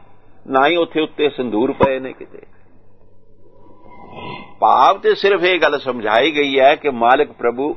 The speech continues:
ਉਹਨਾਂ ਨੂੰ ਇੱਜ਼ਤ ਬਖਸ਼ਦਾ ਹੈ, ਸਨਮਾਨ ਬਖਸ਼ਦਾ ਹੈ।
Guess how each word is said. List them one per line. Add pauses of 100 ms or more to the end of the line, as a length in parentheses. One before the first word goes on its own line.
ਉਹਨਾਂ
ਨੂੰ (140)
ਇੱਜ਼ਤ
ਬਖਸ਼ਦਾ
ਹੈ,
ਸਨਮਾਨ
ਬਖਸ਼ਦਾ
ਹੈ।